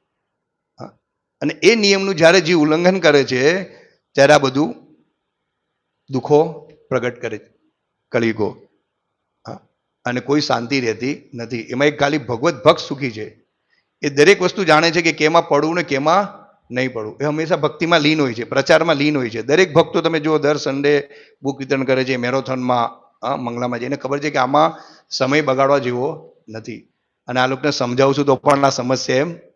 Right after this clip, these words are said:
નથી. એની કરતાં આપણી ભક્તિ કરો. અને જે નથી સમજતા, જે કાર્ય સરકારનું છે, વાસ્તવિક સરકાર એનો પ્રયાસ કરતા હશે થોડો ઘણો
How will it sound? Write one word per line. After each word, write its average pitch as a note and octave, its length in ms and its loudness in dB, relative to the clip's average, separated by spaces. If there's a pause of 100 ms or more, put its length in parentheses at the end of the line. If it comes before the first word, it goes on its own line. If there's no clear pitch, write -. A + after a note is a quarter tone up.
નથી. A2 440 -10
એની B2 120 -4
કરતાં C3+ 180 0
આપણી C#3+ 160 0
ભક્તિ B2 340 -6
કરો. F3+ 400 0 (360)
અને C#3+ 180 -2
જે D#3 120 0
નથી C3 300 0
સમજતા, F#3 800 2 (440)
જે D3 240 4
કાર્ય E3 480 4 (1600)
સરકારનું E3 560 2
છે, D3+ 420 2
વાસ્તવિક C#3 540 2 (340)
સરકાર C3+ 340 -2
એનો C#3 120 0
પ્રયાસ C3 320 0
કરતા D3 360 0
હશે B2+ 140 -4
થોડો A2+ 200 -10
ઘણો A2 220 -8